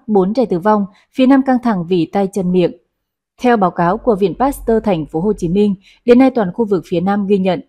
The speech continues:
chín ngàn không trăm hai mươi tám ca mắc tay chân miệng, trong đó bốn ca tử vong do mắc tay chân miệng độ bốn và dương tính với E V bảy mốt tại Thành phố Hồ Chí Minh. Số ca mắc tăng nhanh trong bốn tuần qua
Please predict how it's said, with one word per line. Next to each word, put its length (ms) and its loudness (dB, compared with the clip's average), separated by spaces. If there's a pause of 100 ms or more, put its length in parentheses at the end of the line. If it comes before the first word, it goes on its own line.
chín 200 -2
ngàn 200 0
không 180 -4
trăm 180 -4
hai 120 -2
mươi 100 0
tám 360 -6
ca 120 0
mắc 240 -4
tay 140 -2
chân 220 -6
miệng, 180 -2 (360)
trong 140 0
đó 100 2
bốn 240 -4
ca 140 -2
tử 140 -4
vong 240 -2
do 180 -2
mắc 260 -2
tay 140 -2
chân 220 -6
miệng 240 -2
độ 100 -2
bốn 320 0 (300)
và 180 2
dương 160 0
tính 280 -4
với 340 -2
E 160 -2
V 100 -8 (160)
bảy 120 0
mốt 240 -2 (340)
tại 240 0
Thành 240 -4
phố 160 -4
Hồ 160 0
Chí 120 -6
Minh. 260 0 (260)
Số 180 -2
ca 140 -2
mắc 200 -2
tăng 160 2
nhanh 180 0
trong 300 -6
bốn 240 -2
tuần 200 -2
qua 300 -2